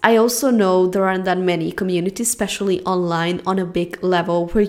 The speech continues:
you really can connect, network, and have that guide, have that person who you can go to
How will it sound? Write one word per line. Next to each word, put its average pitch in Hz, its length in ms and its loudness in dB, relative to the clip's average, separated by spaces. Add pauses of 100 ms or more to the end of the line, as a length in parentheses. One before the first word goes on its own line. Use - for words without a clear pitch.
you 240 140 2
really 214 320 2
can 196 240 -4
connect, 190 640 -6
network, 190 500 -2
and 240 80 -4
have 302 300 -2
that 262 240 0
guide, 196 320 0
have 196 260 -6
that 196 220 -6
person 185 460 -4
who 208 120 -2
you 208 160 -2
can 320 220 -2
go 294 180 0
to 240 340 -4